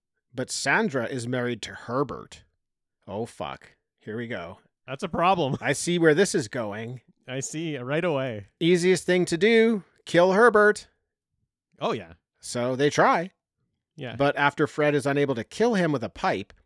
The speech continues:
Speaker 1: Fred is hit by a car. Now, listeners, just bear with us with this one. All right?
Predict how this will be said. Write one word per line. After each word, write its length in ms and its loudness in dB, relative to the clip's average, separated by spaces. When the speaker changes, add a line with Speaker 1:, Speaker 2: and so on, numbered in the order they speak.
Speaker 1:
Fred 680 2
is 140 -6
hit 160 -2
by 140 -6
a 80 -10
car. 340 -12
Now, 280 -6
listeners, 460 -6
just 200 -6
bear 180 -10
with 160 -14
us 180 -14
with 100 -16
this 180 -18
one. 220 -16
All 80 -8
right? 160 -6